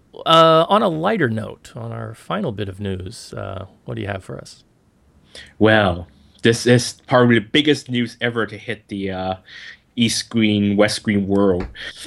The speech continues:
Speaker 2: Mister Michael Wong, our favorite thespian here in Hong Kong, who only speaks English and very bad Cantonese, um,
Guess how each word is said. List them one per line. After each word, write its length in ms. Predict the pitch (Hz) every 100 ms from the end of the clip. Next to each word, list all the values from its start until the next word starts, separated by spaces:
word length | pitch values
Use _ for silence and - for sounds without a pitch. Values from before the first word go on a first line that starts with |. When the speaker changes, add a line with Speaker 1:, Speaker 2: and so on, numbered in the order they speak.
| - -
Speaker 2:
Mister 280 | 175 -
Michael 360 | 151 165 196 147
Wong, 420 | 135 160 135 95 - _ -
our 140 | 113
favorite 540 | - 143 135 127 117 _
thespian 600 | - 127 - 117 104 143 - _ _ _ _
here 180 | 113 104
in 140 | 98
Hong 260 | 101 92 92
Kong, 300 | 104 110 127
who 380 | 110 101 101 101 _ -
only 260 | 113 110 107
speaks 580 | 110 - 113 101 - - _ _ 101 _ _
English 420 | 113 113 110 110
and 100 | 107
very 220 | 98 104 98
bad 260 | 95 98
Cantonese, 580 | - 98 98 117 110 - - - - - _
um, 480 | 120 113 110 113 113